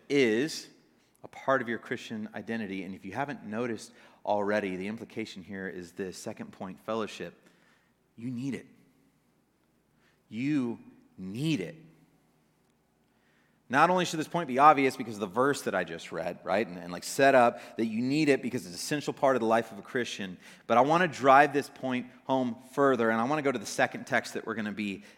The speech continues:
in tonight. It's just a couple chapters, uh, a couple books before this, but turn with me to Hebrews. Hebrews chapter three. Just a few pages over to the left, most likely, for, in your Bible, or I guess just a couple clicks away if you're on a phone or an iPad.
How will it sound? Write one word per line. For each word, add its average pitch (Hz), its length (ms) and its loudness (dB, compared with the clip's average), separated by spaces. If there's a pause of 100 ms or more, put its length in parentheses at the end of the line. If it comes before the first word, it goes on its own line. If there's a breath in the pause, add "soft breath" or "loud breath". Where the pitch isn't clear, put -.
(140)
in 123 220 0
tonight. 107 500 -2
It's 127 160 -4
just 190 180 0
a 147 60 -2
couple 151 340 0
chapters, 127 640 2 (280 loud breath)
uh, 107 220 2
a 80 40 -8
couple 156 260 4
books 139 280 4
before 143 400 2
this, 110 140 2
but - 140 -8
turn 160 180 -6
with 165 160 -8
me 156 120 -8
to 127 60 -4
Hebrews. 90 520 -6 (680 soft breath)
Hebrews 175 420 4
chapter 151 400 4
three. 110 360 -4 (320)
Just - 200 -10
a 127 40 -14
few 165 200 -8
pages 143 320 0
over 131 160 2
to 127 40 -2
the 120 80 0
left, 110 300 2
most 95 220 -6
likely, 92 260 0
for, - 160 -16
in 104 140 -10
your 101 80 -8
Bible, 107 420 0 (300 loud breath)
or 101 120 0
I 101 60 4
guess 107 240 0 (160)
just 110 200 -8
a - 180 -20
couple 110 200 -4
clicks - 280 -8
away 104 200 0
if 104 140 -6
you're 104 80 -8
on 98 80 -8
a 95 60 -14
phone 107 320 -6
or 101 100 -8
an 98 60 -6
iPad. 107 420 0